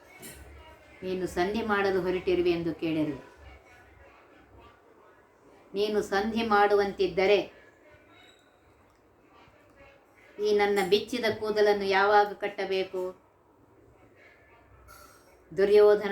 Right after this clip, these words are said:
ದುಶ್ಯಾಸನರನ್ನು ಕೊಂದು ಭೀಮಸೇನನೇ ಬಂದು ಅವರ ರಕ್ತವೆಂಬ ಎಣ್ಣೆಯಿಂದ ಈ ಕೂದಲನ್ನು ಒದ್ದೆ ಮಾಡಿದಾಗಲೇ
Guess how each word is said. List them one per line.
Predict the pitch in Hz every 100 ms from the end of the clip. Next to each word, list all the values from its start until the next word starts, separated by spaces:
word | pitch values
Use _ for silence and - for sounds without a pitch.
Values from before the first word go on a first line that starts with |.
| 185
ದುಶ್ಯಾಸನರನ್ನು | 190 - 208 202 196 202 190 190 185 175
ಕೊಂದು | 208 214 226 196 - - _ _ - _ _ _ 147
ಭೀಮಸೇನನೇ | 190 208 208 208 202 202 202 202
ಬಂದು | 185 202 226 220 - - _ _ _ - _ _ -
ಅವರ | 202 202 196
ರಕ್ತವೆಂಬ | 214 - - 214 208 202
ಎಣ್ಣೆಯಿಂದ | 196 196 214 220 214 208
ಈ | 202 196
ಕೂದಲನ್ನು | 190 208 208 202 202 190
ಒದ್ದೆ | 185 190 202
ಮಾಡಿದಾಗಲೇ | 196 196 196 196 196 196 214 233 214